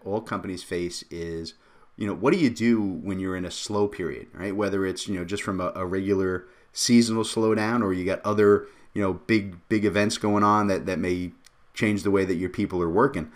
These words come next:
Um, I think that we all struggle with at least trying to keep people productive when they can't necessarily be billable. Um, and I think that, you know, most everybody listening here understands that, you know, downtimes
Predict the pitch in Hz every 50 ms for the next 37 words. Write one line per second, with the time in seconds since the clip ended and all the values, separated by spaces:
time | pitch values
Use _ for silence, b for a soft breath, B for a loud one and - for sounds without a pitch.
0 | B B B B B B B - 85 85 85 85 82 80 80 - - _ _ _
1 | _ _ _ _ _ _ _ - - - 127 147 139 190 196 180 226 - 131 113
2 | 104 107 117 117 - - 107 104 104 113 127 147 143 - - 110 107 101 98 104
3 | - 107 110 120 139 135 - - - - - 123 104 101 101 101 101 - - 107
4 | - - - 107 - - 95 - - - 98 90 82 78 95 92 - - - 117
5 | 120 120 117 B B B B B B B B - - 113 110 110 101 101 98 92
6 | - - - 113 104 - - 98 95 - - - - 92 92 92 92 90 85 87
7 | 87 80 73 - 90 82 85 90 92 110 120 117 B B B B B B B B
8 | B - - 85 85 85 82 78 117 120 117 - 196 - - 151 131 - 135 120
9 | 110 113 123 123 120 - 123 110 113 113 104 101 95 95 92 98 107 - - 101
10 | 95 98 92 - - 95 92 87 - - 90 85 90 98 101 95 101 92 - -
11 | - 170 135 101 110 120 117 120 123 165 190 202 - 87 73 69 90 113 - -